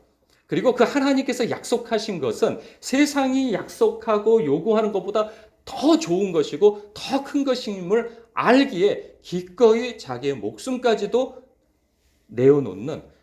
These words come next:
그러한 믿음의 행적을 보였다 하는 거예요.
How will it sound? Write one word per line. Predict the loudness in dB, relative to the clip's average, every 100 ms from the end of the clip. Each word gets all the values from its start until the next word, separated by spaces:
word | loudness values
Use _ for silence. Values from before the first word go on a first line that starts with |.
| _
그러한 | -8 -2 0 2 0 -4 -8 -12
믿음의 | -8 -2 0 0 0 -4 -12 _ _ _
행적을 | -2 2 4 2 0 -4 -6 -16 _
보였다 | -10 -8 -8 -10
하는 | -8 -8
거예요. | -6 -6 -6